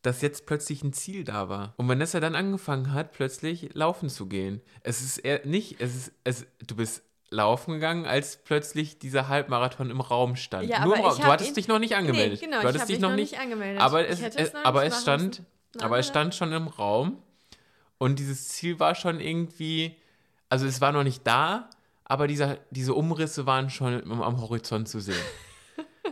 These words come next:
Speaker 1: Und plötzlich fängt sie halt an zu trainieren. Und plötzlich fragt sie mich so, „Wie mache ich das denn jetzt am besten? Und wie trainiere ich jetzt am,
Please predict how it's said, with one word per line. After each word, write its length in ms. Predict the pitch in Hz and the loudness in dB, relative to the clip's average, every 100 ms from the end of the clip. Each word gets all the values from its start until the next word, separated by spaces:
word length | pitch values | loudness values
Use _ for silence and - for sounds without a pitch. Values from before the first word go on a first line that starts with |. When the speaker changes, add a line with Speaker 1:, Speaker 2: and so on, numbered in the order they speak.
| - _ _ - | -10 _ _ -2
Speaker 1:
Und 160 | 139 135 | 0 0
plötzlich 600 | 180 202 - 127 143 147 | 0 -2 -2 -2 -4 -2
fängt 240 | 139 139 | -4 -2
sie 100 | 147 | -2
halt 240 | 127 120 - | -2 -2 -2
an 160 | 120 | -4
zu 160 | 117 135 | -6 -12
trainieren. 600 | - 156 160 123 101 107 - - - - | -8 -6 -2 -2 -4 -8 -14 -14 -6 -2
Und 120 | 131 | 0
plötzlich 440 | 170 190 - 143 143 | 0 -2 -2 -4 -4
fragt 400 | - 139 - - | 0 0 0 -8
sie 80 | 117 | -4
mich 300 | 120 143 - | -4 -4 -6
so, 260 | 143 135 | -8 -6
„Wie 140 | 127 131 | -6 -2
mache 220 | 180 220 | -2 -4
ich 120 | 220 | -4
das 200 | 127 - | -6 -6
denn 120 | 110 | -6
jetzt 160 | 107 98 | -6 -6
am 140 | 104 | -6
besten? 420 | 101 104 - - | -6 -6 -10 -8
Und 220 | 104 104 117 | -6 -6 -6
wie 100 | 123 | -6
trainiere 360 | 135 135 175 | -4 -2 -2
ich 100 | 190 | -4
jetzt 160 | 131 | -6
am, 120 | - | -6